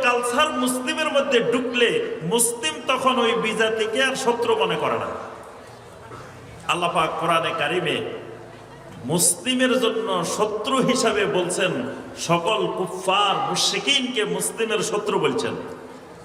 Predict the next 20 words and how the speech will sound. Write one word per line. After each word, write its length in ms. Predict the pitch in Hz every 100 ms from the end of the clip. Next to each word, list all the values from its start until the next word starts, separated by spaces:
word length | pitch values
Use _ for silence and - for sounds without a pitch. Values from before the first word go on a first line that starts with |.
| - - - - - - - -
কিন্তু 220 | 131 127 123 143
মুসলিম 420 | 160 - - 311 311
যখন 220 | 294 285 254 247
তাদের 260 | 208 302 339
কালচার 340 | 277 262 262 254 240
অনুসরণ 420 | 233 240 254 240 -
করবে 260 | 190 170 240 440 - - -
তখন 260 | 226 277 294
তাদেরকে 440 | 247 233 247 240 233 208
আর 80 | - - - -
শত্রু 240 | 233 233 226
মনে 140 | 208 180
করবে 220 | 160 143
না, 100 | 131 127
তাদের 220 | 156 220 226
প্রতি 180 | 247 247
একটা 140 | 202 185 170
মহব্বত 400 | 202 - 214 -
জন্মে 220 | 156 131 110
যাবে। 180 | 104